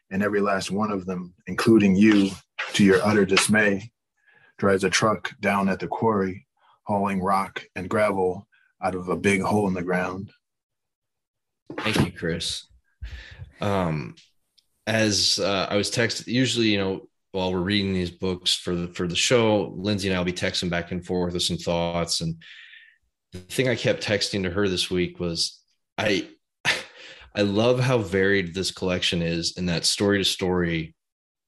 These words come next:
Speaker 2: you're just surprised as a reader. And it's, it's one of my favorite types of story collections in that, you know, going in, you may have some sense of what,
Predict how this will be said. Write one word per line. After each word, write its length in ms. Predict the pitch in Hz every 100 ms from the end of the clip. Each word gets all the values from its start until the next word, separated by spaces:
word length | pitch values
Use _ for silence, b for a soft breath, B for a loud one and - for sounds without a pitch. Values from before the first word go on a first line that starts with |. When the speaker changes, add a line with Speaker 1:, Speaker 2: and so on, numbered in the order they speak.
| _ _ -
Speaker 2:
you're 100 | 110
just 220 | 107 -
surprised 540 | 87 - 95 82 80 85
as 120 | 80
a 60 |
reader. 460 | 82 82 82 85 - _
And 140 | 92
it's, 180 | 92 -
it's 200 | - 90
one 140 | 98 110
of 60 |
my 120 | 107 -
favorite 680 | - - 104 104 104 -
types 320 | - 92 92
of 80 | -
story 280 | - 98 95
collections 560 | - 87 87 - 90 82
in 100 | 85
that, 300 | 82 80 - _ _ _ _ _ _ _ _
you 80 | 98
know, 380 | 98 87 - _ _ _ _ _ _ 101
going 380 | 95 117 123 113
in, 240 | 113 104
you 100 | 98
may 160 | 98 101
have 200 | 92 90
some 240 | - 104 92
sense 400 | - 123 113 113
of 160 | 92
what, 320 | 98 98 -